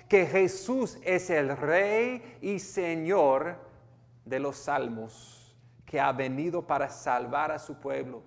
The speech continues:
Y en su resurrección, Dios le vindicó. Dios proclamó, "Este es Rey y Señor". Y la aplicación por nosotros será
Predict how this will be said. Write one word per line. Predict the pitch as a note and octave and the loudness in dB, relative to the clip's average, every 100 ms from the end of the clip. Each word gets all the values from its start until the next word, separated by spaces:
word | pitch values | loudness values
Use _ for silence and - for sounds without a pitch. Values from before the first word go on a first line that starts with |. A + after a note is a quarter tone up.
| - - - - - - | -20 -20 -20 -20 -18 -4
Y | C#3 | 0
en | D#3 | 0
su | - D#3+ B2+ | 0 -2 2
resurrección, | E3+ F#3 G3+ G3 - G3+ A3 A#3+ - - - | 2 4 2 2 2 2 2 0 -6 -16 -10
Dios | C3 D#3+ G3+ A3 - B2+ | -2 2 4 2 -2 0
le | D#3 D3+ | 2 4
vindicó. | E3 E3+ D#3+ - F3+ - - - | 4 4 0 0 -2 -2 -8 -12
Dios | C3+ G3 | -2 0
proclamó, | G3+ G3+ G3 E3+ C#3+ D#3 E3 - - | 2 0 4 4 6 4 0 -4 -6
"Este | - D#3 D#3 D3+ F3+ | 2 2 4 2 2
es | D#3 | 0
Rey | C3 C#3 D#3 D3 | 2 4 4 2
y | D3 | -6
Señor". | - C#3+ A#2 A2 A#2+ - - _ _ _ - | -6 -4 -4 -6 -10 -20 -20 _ _ _ -8
Y | C3 | -2
la | C3 C3+ C3+ - - - | 2 4 2 -6 -18 0
aplicación | C#3+ F3 E3+ D3+ D3 E3 | 0 2 2 2 0 -4
por | D#3 D#3 | -4 -4
nosotros | D3 B2+ E3+ F3 C3 A#2 | -4 -4 -4 -4 -8 -6
será | C3 B2 B2 - - | -4 -2 -4 -8 -20